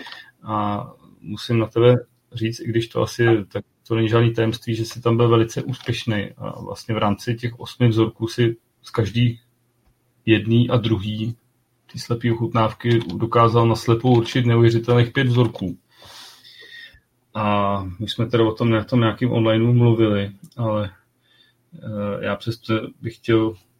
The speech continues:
se k tady tomu vrátit, jak, eh, jak je to možný a jakým způsobem vlastně ty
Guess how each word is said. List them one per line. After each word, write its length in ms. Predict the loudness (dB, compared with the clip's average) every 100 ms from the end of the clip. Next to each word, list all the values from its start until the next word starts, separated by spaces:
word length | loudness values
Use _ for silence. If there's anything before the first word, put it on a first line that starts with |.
| _
se 340 | -20 -20 -8 -6 -6 -8 -18
k 80 | _
tady 220 | 0 0
tomu 240 | 2 2
vrátit, 480 | 4 2 0 -4 -8 -4 -2 2
jak, 420 | 2 2 0 0
eh, 440 | 4 6 4 0 -6 _ -10
jak 80 | 0
je 80 | 2
to 100 | 6
možný 680 | 6 6 8 6 4 0 -6 -12 _ _ -4
a 340 | -2 0 -2
jakým 360 | -2 -4 0 -2
způsobem 600 | -2 -6 -2 0 4 4
vlastně 340 | 2 0 0 -2 0
ty 380 | 6 6 6